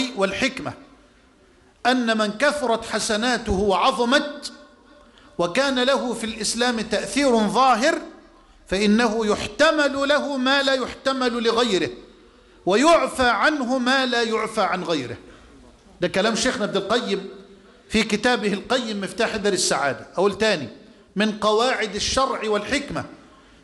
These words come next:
أن من كثرت حسناته وعظمت وكان له في الإسلام تأثير ظاهر فإنه يحتمل له ما لا يحتمل لغيره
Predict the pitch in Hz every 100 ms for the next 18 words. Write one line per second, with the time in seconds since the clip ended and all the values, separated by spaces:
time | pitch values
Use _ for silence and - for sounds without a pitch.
0 | - 226 226 214 208 208 196 269 285 240
1 | 220 220 - 208 220 208 254 254 226 202
2 | 220 185 233 208 170 - - - - -
3 | - - - - 185 190 285 262 240 254
4 | 240 220 220 220 214 247 262 226 - 196
5 | - 285 285 226 208 220 170 151 - -
6 | - _ - - - 208 220 220 226 214
7 | 233 220 - 247 247 240 240 240 247 220
8 | 240 226 240 240 240 226 - 247 233 226
9 | 226 214 254 170